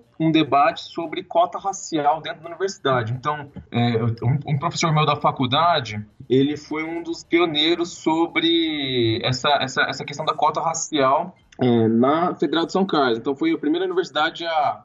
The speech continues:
das federais a implementar esse tipo de cota, se não me engano, né? Então, assim, o contexto da faculdade, ela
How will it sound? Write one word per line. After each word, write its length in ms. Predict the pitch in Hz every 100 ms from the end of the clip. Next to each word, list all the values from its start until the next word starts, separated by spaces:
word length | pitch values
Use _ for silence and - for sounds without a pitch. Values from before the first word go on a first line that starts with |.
| 139
das 240 | 123 120
federais 540 | 170 156 127 131 147 151
a 100 | 151
implementar 480 | 156 151 143 139 139
esse 140 | -
tipo 180 | - -
de 80 | -
cota, 420 | 131 120 113 104
se 140 | -
não 80 | 127
me 60 | 156
engano, 420 | 117 113 101 98
né? 180 | 123 127 _ -
Então, 220 | 180 190
assim, 440 | 190 170 117 107 -
o 100 | 147
contexto 380 | 175 156 196 202
da 80 |
faculdade, 760 | 202 - 139 151 180 165 120 113
ela 240 | 127 151